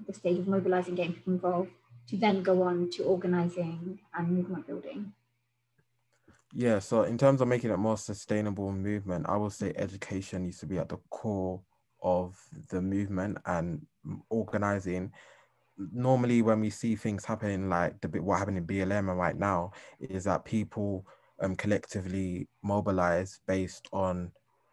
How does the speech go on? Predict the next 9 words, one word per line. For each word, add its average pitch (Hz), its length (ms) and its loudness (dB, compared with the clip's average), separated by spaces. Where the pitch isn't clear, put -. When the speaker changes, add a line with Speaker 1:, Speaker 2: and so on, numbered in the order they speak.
Speaker 2:
outrage 101 480 4
that 80 140 2
is 95 100 -6
currently 95 420 0
now 98 320 4
in 98 80 0
the 98 80 -2
present. 113 500 2
However, 98 580 6